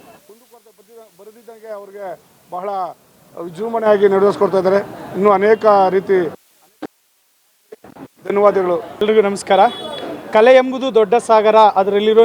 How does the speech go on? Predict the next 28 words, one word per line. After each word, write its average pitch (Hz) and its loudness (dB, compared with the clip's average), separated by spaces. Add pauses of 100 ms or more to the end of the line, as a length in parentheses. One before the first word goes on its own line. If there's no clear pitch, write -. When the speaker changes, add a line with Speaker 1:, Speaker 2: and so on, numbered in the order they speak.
Speaker 2:
ನೀರು 214 4 (100)
ಅಮೃತ 202 0 (120)
ಸರ. 185 2 (760)
ಇದು 247 2 (160)
ದೊರೆಯೋದಿಲ್ಲ 269 4 (200)
ಎಲ್ರಿಗೂ 254 0 (100)
ಒಂದೇ 247 4
ಥರ, 233 4 (240)
ದೊರೆತು 214 0
ಉಪಯೋಗಿಸ್ಕೊಂಡವರ 226 4 (120)
ಕೀರ್ತಿ 220 2 (100)
ಅಪಾರ. 185 2 (840)
ನಿಜಕ್ಕೂ 262 4 (600)
ಭಾಳ 233 6 (300)
ಖುಷಿ 233 -8
ಕೊಡುವಂಥ 254 2 (120)
ಸಂಗತಿ. 214 0 (720)
ನಮ್ಮ 233 2 (240)
ಆನೇಕಲ್ನಲ್ಲಿ 269 0 (260)
ರೇಣುಕಾರಾಧ್ಯ 269 4 (120)
ಕಲಾ 226 6
ಬಳಗ 233 4 (120)
ಏನಿದೆ 220 4
ಅದು 202 4 (180)
ಸತತ 269 2 (160)
ನಾಲ್ಕರಿಂದ 269 4 (220)
ಐದು 269 -2
ವರ್ಷಗಳಿಂದ 254 2